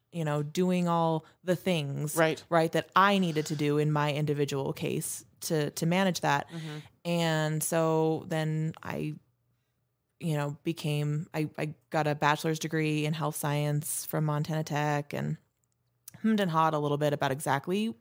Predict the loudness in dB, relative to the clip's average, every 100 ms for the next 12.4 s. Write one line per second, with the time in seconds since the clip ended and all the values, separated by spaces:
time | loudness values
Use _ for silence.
0 | _ -4 0 2 0 -2 -4 -4 -2 0
1 | -2 0 -2 -2 -16 -20 -12 -4 0 0
2 | -2 -4 -4 -4 -4 -6 -6 -6 -8 -10
3 | -8 -4 -4 -4 -4 -4 -6 -8 -4 0
4 | 0 -2 -4 -6 -4 0 0 -2 -6 -10
5 | -4 0 0 0 0 -4 -4 -6 -6 -8
6 | -6 -2 0 2 2 0 0 0 0 -2
7 | 0 -2 -2 -4 -4 -2 -2 -4 -4 -2
8 | -4 -4 -4 -4 -4 -6 -6 -2 -2 -2
9 | -2 -4 -10 _ _ _ _ -10 -6 -4
10 | -6 -6 -8 -6 -6 -4 -6 -2 -4 -4
11 | -4 2 4 4 2 2 4 4 4 2
12 | 2 2 0